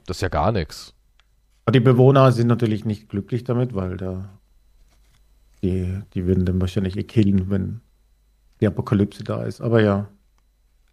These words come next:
Speaker 2: auf jeden Fall ein Riesending. Und dann steht hier noch, dass, ähm, die, die Silicon Valley Milliardäre
Speaker 1: Mhm.
Speaker 2: haben, bezahlen in eine Weltuntergangsversicherung ein. Und die machen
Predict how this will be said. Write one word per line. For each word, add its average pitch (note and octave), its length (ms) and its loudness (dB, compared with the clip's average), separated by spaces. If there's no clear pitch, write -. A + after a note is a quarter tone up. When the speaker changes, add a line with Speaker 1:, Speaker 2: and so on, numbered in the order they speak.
Speaker 2:
auf B2 100 -4
jeden C#3 180 2
Fall C3+ 100 6
ein B2 60 6
Riesending. C#3+ 480 2
Und B2+ 140 0
dann C#3 420 -2
steht C#3 280 2
hier D3+ 120 4
noch, C3+ 280 2
dass, C3 460 0
ähm, A2 480 0
die, A#2 280 2
die A2 380 0
Silicon F3 480 2
Valley G3 220 4
Milliardäre B2+ 720 0
Speaker 1:
Mhm. A2+ 240 -10
Speaker 2:
haben, B2+ 400 0
bezahlen C#3 500 0
in B2 100 2
eine A#2 200 2
Weltuntergangsversicherung B2 1700 -2
ein. G2+ 340 -4
Und G#2+ 160 -8
die A#2 100 0
machen B2 800 0